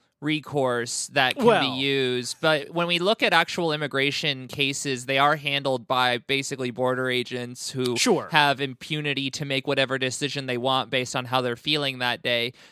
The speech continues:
Speaker 1: And if they happen to look someone up and see that they're a striker, they might, you know, deny a visa because that's the kind of fucking people they are.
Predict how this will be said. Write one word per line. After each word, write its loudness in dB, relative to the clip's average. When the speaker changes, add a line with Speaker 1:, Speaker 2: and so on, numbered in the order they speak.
Speaker 1:
And -4
if -8
they 4
happen 0
to -2
look -2
someone -4
up 0
and -8
see -4
that -6
they're 0
a -4
striker, 0
they -2
might, -2
you -12
know, -10
deny 2
a 0
visa -2
because 0
that's 2
the -10
kind 0
of -4
fucking -2
people -4
they -2
are. -4